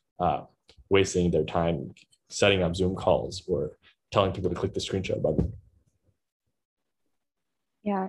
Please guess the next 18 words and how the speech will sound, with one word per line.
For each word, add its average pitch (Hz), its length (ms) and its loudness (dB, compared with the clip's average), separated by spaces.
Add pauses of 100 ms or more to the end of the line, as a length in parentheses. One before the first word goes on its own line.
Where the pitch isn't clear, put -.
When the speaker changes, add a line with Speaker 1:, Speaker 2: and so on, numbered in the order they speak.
Speaker 2:
it 226 140 4
definitely 240 500 10
seems 208 260 4
like 196 180 6
a 185 60 8
really 180 300 6
great 175 200 2
way 156 140 0
to 180 100 -2
save - 300 -6
time. 180 440 0 (120)
I 190 80 6
think 190 260 4
we've 180 160 6
all 170 160 6
been 190 140 2
in 185 120 0
those 202 260 -2